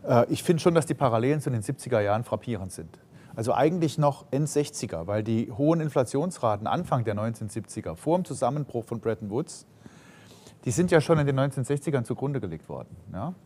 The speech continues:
Durch die Entscheidungen, die wir im internationalen System von Bretton Woods gehabt haben. Äh, und es ist, wenn man die Parallelen sieht, erstaunlich, wie stark die sind. Die Beteuerung von Arthur Burns damals, dass das alles nur vorübergehend und temporär wäre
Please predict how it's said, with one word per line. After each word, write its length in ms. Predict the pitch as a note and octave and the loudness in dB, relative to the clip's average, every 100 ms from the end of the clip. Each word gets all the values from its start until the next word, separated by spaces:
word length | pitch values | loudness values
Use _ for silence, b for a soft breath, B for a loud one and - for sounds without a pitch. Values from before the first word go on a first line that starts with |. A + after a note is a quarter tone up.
| - | -6
Durch 120 | B2 | -4
die 140 | C3+ | -2
Entscheidungen, 640 | A#2 - A2 C3 C3 B2 G#2+ | -2 2 4 4 2 0 -2
die 140 | A#2 | 0
wir 120 | A2+ | 2
im 120 | G#2+ | 2
internationalen 880 | A#2+ B2+ A#2 A2 - G#2+ G2+ G#2 G#2 | 0 0 -2 -2 -4 -2 0 -2 -4
System 340 | - A2 C3 D#3 | -6 -4 -2 -2
von 160 | B2+ | -4
Bretton 260 | G#2+ G2+ G#2 | -4 -6 -6
Woods 200 | A2 - | -8 -6
gehabt 260 | F#2 B2 | -6 -6
haben. 380 | G#2 F#2 G#2+ C3+ B B B B B - | -4 -4 -4 -8 B B B B B 0
Äh, 140 | A#2+ | 4
und 260 | A#2+ C#3+ B2+ | 4 4 2
es 160 | C3+ - | 0 4
ist, 380 | D3+ - - | 2 2 0
wenn 100 | C3+ | 2
man 100 | B2 | 4
die 80 | A#2+ | 2
Parallelen 600 | A#2+ C3+ A#2 A2+ C3 E3+ | 2 2 4 2 2 0
sieht, 240 | E3 C3+ - | -2 -4 -4
erstaunlich, 880 | A2+ - - G#2+ E3 E3 A2+ - | -6 -6 0 2 2 0 -2 -4
wie 80 | C3+ | -6
stark 480 | A#2+ - A2+ C#3+ - | -6 -2 -2 -2 -4
die 120 | A#2 | -6
sind. 380 | G2 B2+ G#2 F2 B B B B - | -2 -2 -2 -4 B B B B -6
Die 100 | A#2+ | -4
Beteuerung 640 | C3+ - C3+ F3+ E3 D#3 | -4 4 6 6 4 2
von 160 | C3+ A#2+ | 0 0
Arthur 340 | A#2 C3+ A#2+ | 0 2 2
Burns 520 | G#2 A#2 D3 E3 - | 2 2 4 0 -2
damals, 480 | - G#2 G#2 G2 F#2+ | 2 2 2 -2 -4
dass 160 | A#2+ A2+ | -4 -4
das 160 | A#2+ | -4
alles 240 | E2+ C3+ C3 | -2 -2 0
nur 220 | C3+ A#2 | 2 2
vorübergehend 680 | G#2 G#2+ C3+ C#3+ A#2+ A#2+ A2+ | 2 0 2 2 2 0 -2
und 60 | |
temporär 500 | G#2+ A#2+ G#2+ G#2 A#2+ | -2 -2 -2 0 0
wäre 480 | B2 A#2+ B2 A#2+ A#2 | 2 2 2 4 2